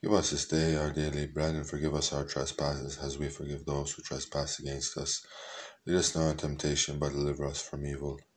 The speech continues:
Amen." Concluding with that, we'll go to a Hail Mary. "Hail Mary, full of grace, the Lord is with thee. Blessed art thou among women, and blessed is the fruit of thy womb, Jesus.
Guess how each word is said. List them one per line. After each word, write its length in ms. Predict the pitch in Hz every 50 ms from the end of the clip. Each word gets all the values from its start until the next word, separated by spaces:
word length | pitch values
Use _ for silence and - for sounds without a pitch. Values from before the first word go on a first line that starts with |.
| _ _ _ - -
Amen." 460 | 73 73 71 69 73 76 73 73 76 - _ _ - - - - - - - - - - - - - - _ _ _ _ _ _ _ - - - _ -
Concluding 420 | - 76 76 - 78 78 78 76 76
with 120 | 78 71
that, 220 | 78 80 78 -
we'll 120 | 78 78 78
go 140 | 78 78 78
to 200 | - - 76 73
a 40 | 71
Hail 160 | 73 73 73
Mary. 320 | 76 76 76 76 76 76 73 73 -
"Hail 160 | 76 76 76
Mary, 360 | 73 73 73 76 76 76 73
full 240 | 73 - - 78 73
of 120 | 73 76
grace, 480 | - - 76 76 76 73 - - - - - -
the 80 | 71 71
Lord 240 | 71 73 73 73 73
is 120 | 71 -
with 160 | - 76 73 -
thee. 280 | - 78 78 73 73 - _ _ _ - - - - - - - - - _
Blessed 240 | - - - - -
art 100 | 76 -
thou 200 | - 80 78 78
among 260 | 76 73 76 73 73
women, 240 | 73 73 73 76 73
and 160 | 73 73 71
blessed 300 | 71 73 71 - - -
is 40 | 73
the 80 | 73 73
fruit 280 | - - - 71 71
of 60 | 71 -
thy 200 | 73 73 73 71
womb, 200 | 71 71 71 71
Jesus. 480 | - 76 73 69 71 73 - - -